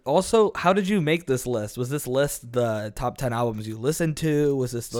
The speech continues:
Speaker 1: list
Speaker 2: I
Speaker 1: the
Speaker 2: really relied on Last Dot F M because I was pulling it together so quickly. Um, and that, I use that app. I've been using that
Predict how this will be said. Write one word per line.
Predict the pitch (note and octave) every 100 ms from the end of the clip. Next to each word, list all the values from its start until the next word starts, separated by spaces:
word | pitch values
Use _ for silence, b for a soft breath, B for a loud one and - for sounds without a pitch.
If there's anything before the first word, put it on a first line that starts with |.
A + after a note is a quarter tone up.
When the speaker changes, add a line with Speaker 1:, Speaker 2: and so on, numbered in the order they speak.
| C3
Speaker 1:
list | B2+
Speaker 2:
I | A#2 C#3+
Speaker 1:
the | C#3+
Speaker 2:
really | C3+ D3+
relied | B2 A#2 A2+ A2+
on | G#2
Last | G2+ G#2
Dot | A#2
F | G#2 G#2+
M | G2+ G#2+
because | G#2 - G#2 F#2+ - - -
I | A2
was | G#2
pulling | - A#2+ A#2+
it | G#2
together | G#2 G#2+ G#2+
so | A2
quickly. | G2+ G#2+ A#2 C3+ D3 b b b b -
Um, | A2+ A2 A2
and | G#2
that, | G#2+ A2 - - -
I | A#2+
use | B2
that | C3 G#2+
app. | G#2+ G#2+
I've | A#2+
been |
using | B2 B2
that | A#2+